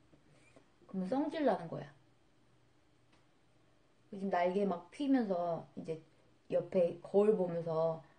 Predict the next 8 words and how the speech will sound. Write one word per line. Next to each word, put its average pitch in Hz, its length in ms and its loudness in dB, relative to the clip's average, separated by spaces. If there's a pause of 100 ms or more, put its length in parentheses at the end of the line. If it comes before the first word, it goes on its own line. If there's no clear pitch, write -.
(200)
공격, 190 640 -4
공격 190 400 0
개시하는 180 540 -10
거야. 151 180 -14 (1040)
같은 170 300 -8
수컷인 233 560 -2
줄 160 120 -10
알고. 156 500 -12